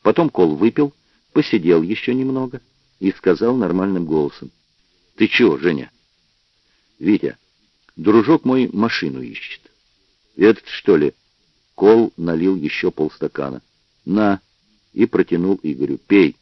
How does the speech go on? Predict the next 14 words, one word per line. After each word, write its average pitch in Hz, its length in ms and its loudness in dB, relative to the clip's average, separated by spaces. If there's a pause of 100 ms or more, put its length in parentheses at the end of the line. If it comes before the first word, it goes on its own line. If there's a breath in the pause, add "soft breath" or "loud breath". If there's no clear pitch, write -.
(1400)
Корнеев 139 640 -2
выпил 95 420 0
водку 95 300 0
одним 82 260 0
глотком, 80 480 -2 (380)
затянулся 90 580 -2
сигаретой. 71 540 -4 (800)
"Умеешь", 80 840 -2 (260)
с - 140 -8
уважением 80 560 -2
отметил 76 460 -6
Кол, 76 280 -2
наливая 73 480 -2
себе. 69 400 -8